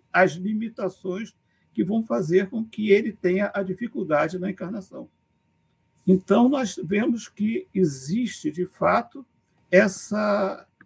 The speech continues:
essa relação entre a origem da, das faculdades, que é o espírito, mas a manifestação das faculdades através do corpo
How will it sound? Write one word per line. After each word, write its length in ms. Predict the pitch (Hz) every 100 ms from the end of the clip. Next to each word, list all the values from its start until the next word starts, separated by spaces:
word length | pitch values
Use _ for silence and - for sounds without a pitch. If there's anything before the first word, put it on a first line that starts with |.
| _ _ _ _
essa 300 | - - 190
relação 920 | 147 214 254 214 - - 208 233 247
entre 520 | 196 175 147 - 139 _ _ - -
a 100 | 170
origem 880 | 180 185 190 285 247 214 285 285 339
da, 380 | 254 185 185 190
das 480 | 180 180 170 170 -
faculdades, 960 | - 185 208 185 151 127 107 - - _ _ _
que 60 |
é 40 | -
o 60 |
espírito, 580 | 190 - 165 233 233 - - _ _ _ _
mas 280 | - 165 165
a 100 | 160
manifestação 1300 | 180 208 254 277 - 226 180 - 226 - - 190
das 180 | 233 208
faculdades 640 | - 202 - 185 139 127 143
através 420 | - 151 139 139
do 120 | 185
corpo 440 | - 175 190 185